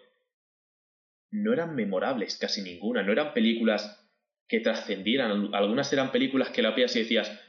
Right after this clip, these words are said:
"Pues sí, están bien", pero no son películas que tú digas,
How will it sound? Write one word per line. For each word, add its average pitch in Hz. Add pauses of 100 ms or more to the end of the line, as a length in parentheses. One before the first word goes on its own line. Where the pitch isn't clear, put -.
(200)
"Pues 107
sí, 165
están 143
bien", 123 (120)
pero 110
no 123
son 160
películas 127
que 127
tú 117
digas, 110